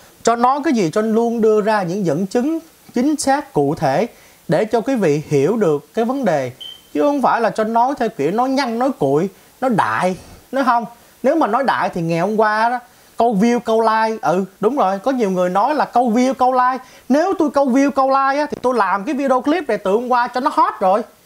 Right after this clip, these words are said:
Chứ tôi đâu có chờ đến chiều ngày hôm nay. Cái này nó ký ngày hôm qua, tôi chỉ cần lên tôi nói chừng dăm ba phút thôi, tôi đưa lên cái, đưa cái giật tít lên cái, đưa là "Tổng thống Trump vậy", cái là bắt đầu tôi câu được cái view, cái like liền.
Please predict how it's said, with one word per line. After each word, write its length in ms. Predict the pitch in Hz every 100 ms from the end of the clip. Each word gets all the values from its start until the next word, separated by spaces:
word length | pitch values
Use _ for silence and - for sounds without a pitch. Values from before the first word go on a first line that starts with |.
| _ _ -
Chứ 80 | 269
tôi 80 | 294
đâu 100 | 262
có 100 | 320
chờ 300 | - 196 196
đến 120 | 269
chiều 280 | - 196 190
ngày 140 | 185
hôm 200 | 196 233
nay. 200 | 240 254 - _ - - _ -
Cái 80 | -
này 140 | 269
nó 80 | 220
ký 260 | 277 285 349
ngày 140 | 254
hôm 140 | 208 233
qua, 220 | 247 233
tôi 180 | 233 226
chỉ 80 | 262
cần 260 | - 170
lên 220 | 190 214 214
tôi 120 | 226
nói 220 | 226 294
chừng 200 | 220 165
dăm 180 | 202 214
ba 100 | 208
phút 200 | 214 285
thôi, 140 | - 196
tôi 80 | 214
đưa 220 | 226 240
lên 280 | 226 226 196
cái, 240 | 208 233 294 - - - _
đưa 180 | 220 233
cái 140 | 220
giật 260 | 226 196 -
tít 220 | 330 370
lên 220 | 226 190
cái, 160 | 185 247
đưa 200 | 226 226
là 240 | 220 151 - - - _ -
"Tổng 180 | - 214
thống 180 | 339 330
Trump 260 | 262 208
vậy", 280 | 165 165 208
cái 140 | 202 247
là 260 | 185 160
bắt 140 | 156 226
đầu 180 | 180 151
tôi 100 | 180
câu 200 | 185 180
được 160 | 143 139
cái 100 | 208
view, 240 | 175 165
cái 160 | 160 190
like 200 | 170 147
liền. 200 | 127